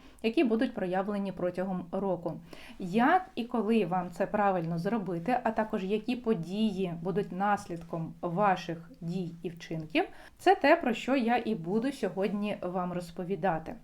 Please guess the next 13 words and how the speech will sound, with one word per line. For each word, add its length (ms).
Умовно, 680
цей 360
прогноз 560
на 160
дві 160
тисячі 580
двадцять 540
шостий 480
рік 240
поділений 540
на 140
два 240
блоки. 480